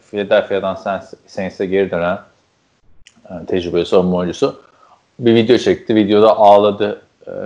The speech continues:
ve Drew Brees'e direkt küfür bastı. Tek, e, Drew Brees'e destek olan, e,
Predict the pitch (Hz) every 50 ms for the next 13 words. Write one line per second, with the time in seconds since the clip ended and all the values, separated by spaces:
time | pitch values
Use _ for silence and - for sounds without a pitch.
0 | 104 104 110 107 101 90 104 101 101 95 95 104 101 101 - 110 104 101 98 95
1 | - - - 110 101 - 104 101 98 95 101 95 92 - - - - 95 - -
2 | _ _ _ _ _ _ _ _ _ _ _ _ - - - - - _ _ _
3 | _ _ _ _ _ _ _ _ _ _ - - _ _ _ _ _ _ _ _
4 | _ - - 165 170 165 - - - - - 139 123 123 120 120 120 120 117 117
5 | 117 117 117 117 120 127 123 123 117 120 123 120 117 120 131 117 117 120 117 -
6 | - 143 131 - 123 117 117 120 135 151 156 - - - - 131 127